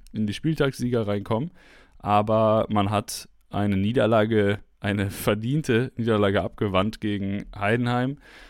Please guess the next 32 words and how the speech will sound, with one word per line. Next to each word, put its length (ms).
mit 140
einem 180
späten 420
Ausgleichstreffer 960
und 340
unter 320
der 160
Woche, 380
äh, 280
zwei 280
eins 160
gewonnen 260
gegen 160
Sankt 200
Pauli, 280
was 160
natürlich 220
auch 140
ein 160
wahnsinns 500
wichtiger 520
Sieg 280
war. 180
Auch 140
da 220
ganz 300
spät 320
noch 120
den 160
Siegtreffer 460
gemacht. 340
Pecinovic, 720